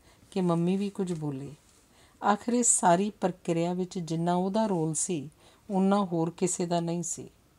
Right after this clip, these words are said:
ਉਹ ਤਾਂ ਕੇਂਦਰ ਬਿੰਦੂ ਸੀ ਸਾਰੇ ਘਟਨਾਕ੍ਰਮ ਦਾ। ਪਰ ਉਹ ਕਦੀ ਕੁਝ ਨਹੀਂ ਬੋਲੀ, ਨਾ ਹੀ ਉਹਦੇ ਚਿਹਰੇ 'ਤੇ ਮੈਂ ਕਦੀ ਖੁਸ਼ੀ ਦੇਖੀ, ਜੋ ਇਹਨਾਂ ਗੱਲਾਂ ਨੂੰ ਸੁਣ ਕੇ ਇੰਨੀ ਪੀੜ ਸਹਿਣ ਕਰਨ ਤੋਂ ਬਾਅਦ ਆਉਣੀ ਚਾਹੀਦੀ ਹੈ।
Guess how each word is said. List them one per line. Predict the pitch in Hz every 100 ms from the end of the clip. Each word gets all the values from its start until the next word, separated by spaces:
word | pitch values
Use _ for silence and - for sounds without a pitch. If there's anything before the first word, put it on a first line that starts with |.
| _ _ - _ 220
ਉਹ | 220
ਤਾਂ | 226
ਕੇਂਦਰ | 226 208 208 220
ਬਿੰਦੂ | 208 202 196 202
ਸੀ | - 202
ਸਾਰੇ | - 190 175 185 185 - 185
ਘਟਨਾਕ੍ਰਮ | - 156 160 170 160 165
ਦਾ। | 160 160 - _ _ _ - - _
ਪਰ | - 240
ਉਹ | -
ਕਦੀ | 233 247
ਕੁਝ | - 233 226
ਨਹੀਂ | 208
ਬੋਲੀ, | 170 147 151 - _ _ _ _ -
ਨਾ | 185
ਹੀ | 208 226
ਉਹਦੇ | 214 220
ਚਿਹਰੇ | 208 214 214
'ਤੇ | 202 202
ਮੈਂ | 185 180
ਕਦੀ | 175 170
ਖੁਸ਼ੀ | - 175 - 196
ਦੇਖੀ, | 190 185 - 202 - _ - - -
ਜੋ | 175 196 202
ਇਹਨਾਂ | 208 202
ਗੱਲਾਂ | 180 170 170
ਨੂੰ | 175 170
ਸੁਣ | - 165
ਕੇ | 156 180
ਇੰਨੀ | 175 175 180 -
ਪੀੜ | 196 202 208
ਸਹਿਣ | - 190 185 196 196 202 - -
ਕਰਨ | 170 170 170 165 -
ਤੋਂ | 175 175
ਬਾਅਦ | 156 160 165 165 -
ਆਉਣੀ | 165 160 151 143
ਚਾਹੀਦੀ | 160 151 156
ਹੈ। | 135